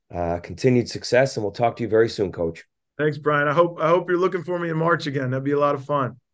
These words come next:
Speaker 1: Oh, without a
Speaker 2: Looking
Speaker 1: doubt.
Speaker 2: forward.
Speaker 1: Without a doubt. I got you on
Speaker 2: Thanks.
Speaker 1: speed dial.
Speaker 2: Thanks, Brian. Take care.
Speaker 1: All right. Take care, Coach. All right. There he is, Brett McConnell, filling in for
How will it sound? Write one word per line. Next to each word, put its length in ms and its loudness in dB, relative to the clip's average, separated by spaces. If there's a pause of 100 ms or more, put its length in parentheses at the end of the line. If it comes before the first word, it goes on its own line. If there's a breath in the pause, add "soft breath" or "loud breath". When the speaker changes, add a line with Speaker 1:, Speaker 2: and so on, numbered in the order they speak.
Speaker 1:
Oh, 380 6 (100)
without 240 6
a 80 6
Speaker 2:
Looking 60 2
Speaker 1:
doubt. 180 6
Speaker 2:
forward. 240 -4
Speaker 1:
Without 260 4
a 60 4
doubt. 340 4
I 100 -4
got 220 0
you 80 2
on 100 4
Speaker 2:
Thanks. 200 0
Speaker 1:
speed 160 -10
dial. 280 -4 (580)
Speaker 2:
Thanks, 260 2
Brian. 440 2 (120)
Take 160 -8
care. 280 0 (380)
Speaker 1:
All 80 2
right. 220 4 (100)
Take 160 0
care, 160 2
Coach. 340 -2 (1160)
All 100 4
right. 280 6
There 200 4
he 140 6
is, 160 4
Brett 260 2
McConnell, 680 -2 (120)
filling 340 0
in 300 0
for 580 -2